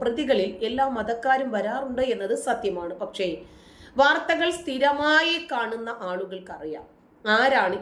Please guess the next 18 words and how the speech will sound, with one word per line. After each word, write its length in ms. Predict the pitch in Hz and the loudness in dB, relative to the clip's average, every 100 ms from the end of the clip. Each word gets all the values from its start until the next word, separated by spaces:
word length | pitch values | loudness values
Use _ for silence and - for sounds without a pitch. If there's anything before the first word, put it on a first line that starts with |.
| 202 | -8
ഇത്തരം 320 | - 202 202 202 | -8 -6 -6 -4
കേസുകളിൽ 500 | 165 - 165 160 196 - | -6 -8 -8 -8 -8 -10
കൂടുതൽ 320 | 190 185 175 180 | -10 -8 -10 -10
പിടിക്കപ്പെടുന്നതെന്ന്. 800 | 220 208 - - - - - - - - - - - - - - - - 208 | -8 -8 -8 -12 -16 -16 -20 -20 -20 -20 -20 -20 -20 -20 -20 -20 -20 -10 -6
ഈ 40 | 220 | 0
കഴിഞ്ഞ 280 | 254 247 240 240 240 | 2 2 4 2 2
രണ്ട് 220 | 196 214 247 202 | -2 -2 -2 -2
മൂന്ന് 220 | 214 240 202 | -2 -2 -2
ദിവസത്തെ 420 | 185 185 185 196 190 | -2 -6 -6 -6 -4
കണക്കുകൾ 460 | 170 175 180 190 190 170 | -6 -6 -4 -2 -2 -4
മാത്രം 380 | 165 - 196 180 | -12 -8 -6 -6
എടുത്താൽ 360 | 170 - 151 - - - - - - 226 | -6 -8 -10 -10 -14 -20 -20 -20 0 2
എം 60 | 254 269 | 2 4
ഡി 60 | 302 | 2
എം 80 | 294 294 | 4 2
എയും 180 | 285 277 277 | 0 -2 -2
കഞ്ചാവും 540 | 214 214 233 240 233 | -4 -2 0 0 -2
ഒക്കെ 120 | 202 | -6